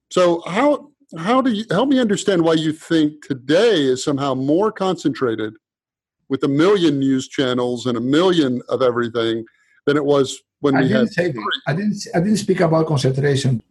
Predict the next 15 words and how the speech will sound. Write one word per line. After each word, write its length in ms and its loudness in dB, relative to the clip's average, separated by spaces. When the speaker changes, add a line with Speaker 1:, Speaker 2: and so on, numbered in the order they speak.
Speaker 2:
I 100 -6
speak 360 -4
about 520 2
the, 460 -2
uh, 500 -2
loss 320 0
of 220 -4
data 320 2
agency, 640 0
loss 180 -4
of 140 -4
identity 720 0
agency, 680 0
and, 380 0
uh, 720 -2